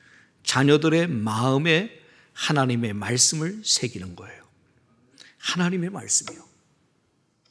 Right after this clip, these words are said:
그렇다면, 그렇다면 말씀을 새기고 순종하는 가정이 되려면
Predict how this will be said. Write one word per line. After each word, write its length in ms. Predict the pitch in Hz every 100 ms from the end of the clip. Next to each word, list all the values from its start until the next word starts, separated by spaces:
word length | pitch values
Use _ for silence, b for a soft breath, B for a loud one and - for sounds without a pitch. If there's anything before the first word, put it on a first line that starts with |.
| B B B B B B B B
그렇다면, 800 | 175 247 160 127 131 143 107 131 -
그렇다면 680 | - 127 - 101 123 208 - - - _ B B
말씀을 500 | - 139 143 214 226
새기고 400 | 214 220 208 202
순종하는 560 | 202 214 202 196 190 185
가정이 540 | - 135 151 156 165
되려면 680 | 143 120 123 185 180 110